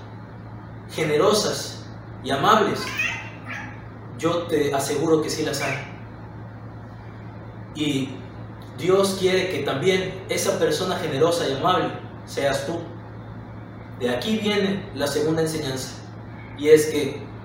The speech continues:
si Dios mueve a otras personas para ayudarnos a nosotros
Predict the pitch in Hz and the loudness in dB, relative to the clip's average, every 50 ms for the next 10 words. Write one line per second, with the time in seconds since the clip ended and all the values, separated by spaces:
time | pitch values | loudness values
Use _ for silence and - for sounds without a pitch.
0 | - - - - - 165 160 156 165 185 202 226 226 - - 180 180 196 202 208 | -14 -12 -10 -6 -4 -2 0 0 4 8 10 10 10 8 4 2 0 2 4 4
1 | 208 196 190 190 202 202 226 220 208 - - - 170 113 - 190 202 214 - - | 6 8 8 6 6 6 6 4 4 4 4 4 2 2 4 2 2 2 2 0
2 | 156 - - - - - - - - - - - - - - - - - - 151 | 0 -2 -6 -8 -12 -12 -14 -14 -14 -14 -16 -14 -14 -14 -14 -14 -10 -2 2 4
3 | 151 147 143 143 143 151 170 - 202 196 196 185 160 156 147 - 185 180 - 160 | 4 4 4 4 6 6 6 6 6 4 2 2 0 0 -2 -2 -2 -4 -4 -4
4 | 147 - - - | -6 -6 -8 -10